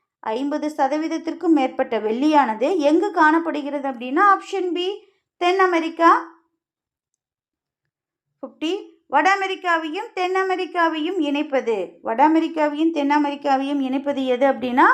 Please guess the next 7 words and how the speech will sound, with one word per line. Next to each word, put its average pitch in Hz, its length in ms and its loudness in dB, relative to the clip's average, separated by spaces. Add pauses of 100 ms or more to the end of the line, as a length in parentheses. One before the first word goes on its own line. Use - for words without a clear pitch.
(480)
ஆப்ஷன் 330 560 -2
ஏ, 359 500 0
பனாமா 339 500 4
நீ-, 302 340 -4 (500)
நிலசந்தி. 269 640 -8 (320)
பனாமா 240 440 2 (280)
நிலசந்தி. 220 640 -12